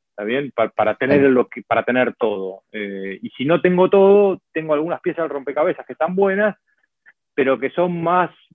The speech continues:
Speaker 1: para fanáticos de estas cosas que para, para, que, que para usuarios, eh, con menos ganas de dedicarle tiempo y energía, ¿está bien? Eh,
Speaker 2: Claro.
Speaker 1: concretamente creo que, para sintetizar lo que quiero decir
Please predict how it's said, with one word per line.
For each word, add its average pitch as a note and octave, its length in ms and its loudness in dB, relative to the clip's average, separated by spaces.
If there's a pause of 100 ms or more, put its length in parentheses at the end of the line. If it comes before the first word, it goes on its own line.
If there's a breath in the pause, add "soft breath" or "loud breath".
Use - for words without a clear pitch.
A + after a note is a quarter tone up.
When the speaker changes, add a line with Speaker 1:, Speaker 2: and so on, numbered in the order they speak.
(260)
Speaker 1:
para B2 260 -2
fanáticos C#3 640 -4
de C3+ 80 -4
estas C3 220 -10
cosas D3+ 340 -6
que B2 140 -6
para, A2 220 -4 (180)
para, G2+ 560 -2 (200)
que, G#2 180 -14
que A2 160 -10 (100)
para A2+ 140 2
usuarios, B2 600 4 (140)
eh, C#2+ 300 -14 (420)
con A#2+ 200 0
menos B2+ 220 2
ganas B2+ 200 4
de A#2 80 2
dedicarle A2+ 340 0
tiempo A#2 320 -2
y - 20 0
energía, G2+ 560 -8
¿está - 160 -16
bien? C3 220 -6 (480 soft breath)
Eh, G2 360 -4
Speaker 2:
Claro. F#2+ 220 -8 (720)
Speaker 1:
concretamente E3 640 4
creo F3 180 4
que, D3 340 2 (760 soft breath)
para A2 200 -2
sintetizar C3 360 2
lo C#3 80 6
que C3 80 6
quiero C3 180 4
decir A2+ 320 -4